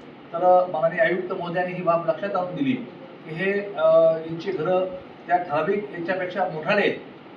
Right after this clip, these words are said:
आहेत, तसे पीआर कार्ड बनवून द्यावेत, अशा प्रकारची जनतेची मागणी आहे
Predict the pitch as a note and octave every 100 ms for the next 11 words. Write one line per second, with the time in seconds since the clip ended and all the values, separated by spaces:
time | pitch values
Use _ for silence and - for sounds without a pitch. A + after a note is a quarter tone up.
0 | - - D#3 A3 A3 F#3 A#3 A3+ G3+ F3+
1 | F3+ A3+ F3 F3+ - D#3+ E3 E3+ D#3+ D#3
2 | E3+ - - - - - - F3+ E3+ E3+
3 | F3+ E3+ E3+ D3+ D#3+ G3+ G3+ F#3+ D#3 D3+
4 | D#3 B2+